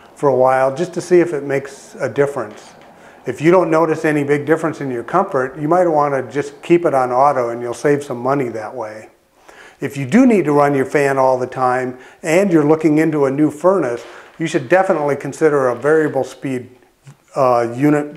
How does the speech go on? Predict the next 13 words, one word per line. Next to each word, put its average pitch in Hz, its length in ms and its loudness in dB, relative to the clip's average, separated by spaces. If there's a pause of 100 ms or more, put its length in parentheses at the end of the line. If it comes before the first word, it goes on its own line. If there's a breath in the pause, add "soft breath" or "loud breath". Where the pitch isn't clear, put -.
(300 loud breath)
because 143 300 -2
those 220 200 4
furnaces 151 540 -2
use 147 180 -4
a 123 40 -4
lot 147 460 2
less 139 200 0
electricity 131 640 -4
when 113 240 -8
the 113 60 -10
fan 131 400 -4
is 110 120 -8
running. 110 360 -16